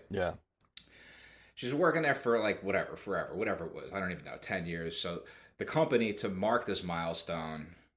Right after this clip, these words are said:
Speaker 2: just, like, made a video of, like, all the people who work there. So all the other workers just saying nice things about her.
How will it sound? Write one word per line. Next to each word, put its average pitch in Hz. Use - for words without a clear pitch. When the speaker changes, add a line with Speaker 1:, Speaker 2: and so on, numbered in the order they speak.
Speaker 2:
just, -
like, 101
made 98
a 92
video 87
of, 82
like, 85
all 87
the 80
people 87
who 90
work 82
there. 82
So 92
all 98
the 98
other 92
workers 80
just 87
saying 82
nice 80
things 85
about -
her. -